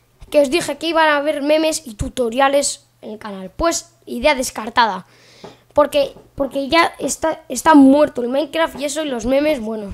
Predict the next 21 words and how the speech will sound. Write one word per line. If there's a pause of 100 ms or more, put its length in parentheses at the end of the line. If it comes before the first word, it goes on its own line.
(200)
no
sé
ya (340)
ni
cómo
hacerlos. (260)
Entonces
esa
idea
yo
creo
que
también
la
descarto. (960)
Así
que
pues
bueno, (340)
al
minuto